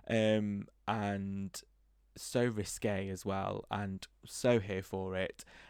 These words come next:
Um, and this song definitely has to take the goal position of how brilliantly, unashamedly risque and cocky it is. Um, absolutely brilliant. I remember when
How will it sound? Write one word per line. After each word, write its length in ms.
Um, 560
and 160
this 140
song 220
definitely 340
has 180
to 80
take 100
the 80
goal 220
position 480
of 200
how 300
brilliantly, 640
unashamedly 840
risque 540
and 120
cocky 400
it 240
is. 180
Um, 360
absolutely 340
brilliant. 380
I 60
remember 360
when 480